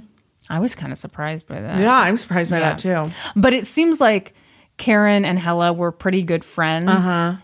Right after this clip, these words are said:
Speaker 1: And I think Karen knew her brother was
Speaker 2: Yeah.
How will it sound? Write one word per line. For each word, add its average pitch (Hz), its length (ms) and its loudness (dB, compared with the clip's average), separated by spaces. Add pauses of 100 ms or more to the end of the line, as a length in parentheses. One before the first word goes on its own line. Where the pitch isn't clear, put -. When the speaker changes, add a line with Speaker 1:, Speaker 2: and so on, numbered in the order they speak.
Speaker 1:
And 196 180 0
I 185 120 4
think - 260 -6
Karen 156 380 -6
knew 170 500 -8 (600)
her 156 120 -8
brother - 320 -8
was - 180 -4
Speaker 2:
Yeah. 196 500 2